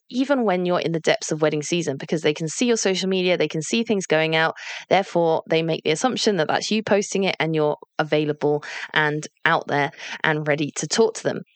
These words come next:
So social media posting can be a really good thing. Now, I am gonna caveat this because I actually think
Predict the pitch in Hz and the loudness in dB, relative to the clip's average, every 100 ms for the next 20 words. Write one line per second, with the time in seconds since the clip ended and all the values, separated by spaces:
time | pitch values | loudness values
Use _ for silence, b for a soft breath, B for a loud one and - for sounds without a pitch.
0 | B - 220 226 285 330 285 254 226 196 | B 0 2 2 2 2 2 0 2 2
1 | 196 175 170 170 160 156 151 160 156 - | 2 0 0 2 2 2 0 0 0 0
2 | 139 151 165 - - 214 311 269 - - | 0 2 2 2 2 2 2 0 0 0
3 | 202 185 - 127 160 - 196 208 247 277 | 2 2 0 -2 -2 -2 0 2 2 0
4 | 311 277 254 208 - | -2 0 0 0 -4